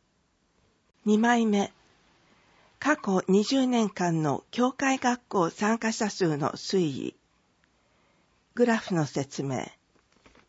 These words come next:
縦軸には零から二千五百人までの人数が五百人区切りで表されています。横軸は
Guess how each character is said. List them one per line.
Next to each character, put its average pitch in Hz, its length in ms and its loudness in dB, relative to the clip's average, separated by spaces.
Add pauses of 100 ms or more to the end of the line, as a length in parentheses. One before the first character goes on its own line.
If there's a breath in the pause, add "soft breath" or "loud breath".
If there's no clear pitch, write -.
(1080)
縦 240 260 0
軸 254 320 -2
に 196 140 4
は 156 260 2 (380 loud breath)
零 247 240 4
か 180 180 -2
ら 151 200 4
二 185 180 0
千 277 260 -2
五 185 140 0
百 226 280 -2
人 196 220 2
ま 165 120 2
で 156 120 -2
の 151 160 0
人 165 240 0
数 151 220 -2
が 135 240 -6 (400 loud breath)
五 208 100 -4
百 269 320 0
人 247 220 0
区 262 160 -2
切 226 160 0
り 165 100 2
で 147 260 -2
表 170 300 0
さ 165 160 -4
れ 147 140 -2
て 123 140 -4
い 101 100 -4
ま 98 160 -6
す。 - 200 -20 (1200 soft breath)
横 226 260 2
軸 247 340 -2
は 208 240 -2